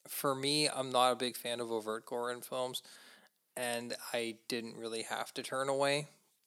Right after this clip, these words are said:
but I think a lot of the gore and violence is, this is very cartoonish.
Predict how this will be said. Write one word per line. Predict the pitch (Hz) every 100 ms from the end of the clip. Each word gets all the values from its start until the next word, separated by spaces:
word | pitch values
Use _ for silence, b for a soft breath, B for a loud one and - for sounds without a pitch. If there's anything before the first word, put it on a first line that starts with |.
| _
but | 127 120 120 - - - _ _ _ _ _ _ _ - -
I |
think | 143 175
a | 165
lot | 135 135
of | 131 123
the | 120
gore | 117 120
and | 117
violence | 117 113 113
is, | 113
this | 113 117
is | 113
very | 104 110 113
cartoonish. | - - - 123 175 - -